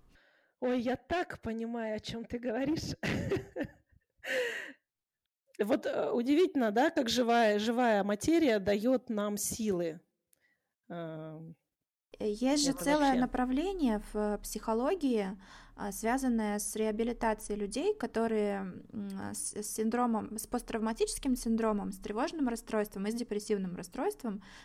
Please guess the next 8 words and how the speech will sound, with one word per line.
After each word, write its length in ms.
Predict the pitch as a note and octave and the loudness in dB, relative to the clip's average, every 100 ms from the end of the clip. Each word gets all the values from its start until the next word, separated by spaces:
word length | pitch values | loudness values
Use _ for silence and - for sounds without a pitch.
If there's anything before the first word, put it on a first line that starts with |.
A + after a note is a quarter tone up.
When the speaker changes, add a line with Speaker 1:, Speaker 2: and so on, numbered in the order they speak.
| - | -4
Speaker 2:
Вот 160 | G#3 | -4
часть 420 | - A3 G#3+ - G#3 | 0 0 0 -2 -4
реабилитационного 1000 | G3+ G3 G#3+ G#3+ G#3+ - A3+ G#3+ F#3 | -2 0 -2 -4 -6 -2 0 0 -2
процесса 500 | F#3+ G3 - G#4+ G#4 | -8 -10 -4 -4 -2
таких 360 | G#3+ G#3+ A3 G#3+ | -4 -4 -6 -6
людей, 420 | G3 G3 D4+ G#4+ - - - - | -4 -2 0 -2 -6 -20 -20 -12
а, 300 | G#3 F#3 - | -10 -8 -4
это 640 | G#3+ C#4+ C#4+ B3 G#3+ G#3 | -2 -2 0 0 0 -4